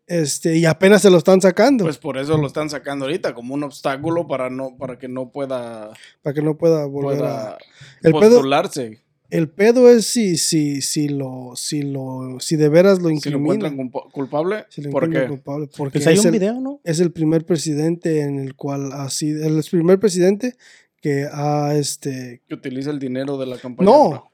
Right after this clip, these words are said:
Speaker 1: que, que tiene un crimen, que ha cometido un crimen, si es que lo hacen.
Speaker 2: Bueno, pero que se lo saquen a la
Speaker 1: Sí,
Speaker 2: luz,
Speaker 1: se lo
Speaker 2: pues,
Speaker 1: saquen a la
Speaker 2: o sea.
Speaker 1: luz, sí, o sea, pero es el primer pre-, va a ser el primer presidente,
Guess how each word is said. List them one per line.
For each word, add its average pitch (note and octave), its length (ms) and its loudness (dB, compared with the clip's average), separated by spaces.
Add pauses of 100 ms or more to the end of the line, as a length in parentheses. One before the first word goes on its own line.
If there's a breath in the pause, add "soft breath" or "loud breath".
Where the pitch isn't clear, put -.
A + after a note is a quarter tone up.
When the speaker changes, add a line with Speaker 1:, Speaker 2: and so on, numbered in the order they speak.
(120)
Speaker 1:
que, D#3+ 380 2
que D#3 480 2
tiene G3+ 320 2
un A3 200 2
crimen, G3 540 0 (220 soft breath)
que D#3 140 -4
ha F3 260 2
cometido G3 500 0
un F3 120 2
crimen, D3+ 340 -2
si D#3+ 120 -2
es D#3 100 -2
que F3+ 120 0
lo D#3 140 2
hacen. D3+ 460 -4
Speaker 2:
Bueno, G3 280 0
pero C#3 220 -4
que D3 140 -2
se D3 100 -6
lo C#3 100 -2
saquen F3+ 300 -2
a C#3+ 80 0
la - 80 0
Speaker 1:
Sí, G#3+ 120 8
Speaker 2:
luz, F3+ 340 2
Speaker 1:
se F3 100 -2
lo D#3 60 0
Speaker 2:
pues, F#3+ 100 6
Speaker 1:
saquen F#3 160 4
a D#3 40 2
la D3+ 40 0
Speaker 2:
o D3+ 60 2
sea. E3 80 6
Speaker 1:
luz, D3+ 160 0
sí, D3 180 0
o C3 60 -8
sea, C#3+ 200 -6
pero E3+ 200 8
es F3+ 80 4
el G3+ 100 8
primer F3 420 4
pre-, F3+ 200 4
va F3 100 6
a F3 40 6
ser G#3+ 120 6
el G#3 100 8
primer G3 280 4
presidente, G3 500 4